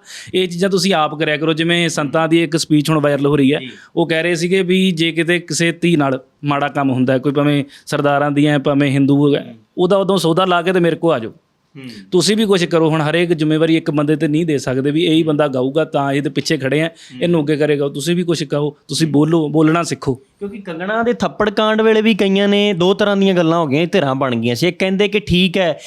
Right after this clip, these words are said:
Speaker 2: ਜਿੰਨੇ ਇੰਨਾ ਜ਼ਿਆਦਾ ਤਪਾਇਆ ਹੋਵੇ ਕਿਸੇ ਨੂੰ, ਕਿਤੇ ਤਾਂ ਰਿਐਕਸ਼ਨ ਨਿਕਲਣਾ ਸੀ, ਇੰਨਾ ਅੰਦਰ ਦੱਬਿਆ ਹੋਊਗਾ ਕੁਲਵਿੰਦਰ ਕੌਰ ਦੇ ਅੰਦਰ।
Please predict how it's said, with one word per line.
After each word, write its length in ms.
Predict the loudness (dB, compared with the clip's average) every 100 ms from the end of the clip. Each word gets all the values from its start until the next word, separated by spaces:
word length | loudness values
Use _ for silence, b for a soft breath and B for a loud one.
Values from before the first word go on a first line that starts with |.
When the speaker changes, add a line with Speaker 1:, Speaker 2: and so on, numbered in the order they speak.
| B B
Speaker 2:
ਜਿੰਨੇ 400 | -2 0 0 0
ਇੰਨਾ 220 | 0 0 2
ਜ਼ਿਆਦਾ 280 | 2 2
ਤਪਾਇਆ 440 | 0 -2 0 0 0
ਹੋਵੇ 240 | 0 0
ਕਿਸੇ 280 | 0 0 2
ਨੂੰ, 140 | 2
ਕਿਤੇ 240 | 0 -2 -2
ਤਾਂ 140 | 0
ਰਿਐਕਸ਼ਨ 340 | -2 -2 -2 0
ਨਿਕਲਣਾ 400 | 0 0 0 0
ਸੀ, 200 | 0 2
ਇੰਨਾ 240 | 2 2
ਅੰਦਰ 220 | 0 0
ਦੱਬਿਆ 340 | -2 0 0 0
ਹੋਊਗਾ 280 | 0 0
ਕੁਲਵਿੰਦਰ 420 | 0 0 0 0 0
ਕੌਰ 280 | 0 0
ਦੇ 160 | 0 0
ਅੰਦਰ। 300 | 0 0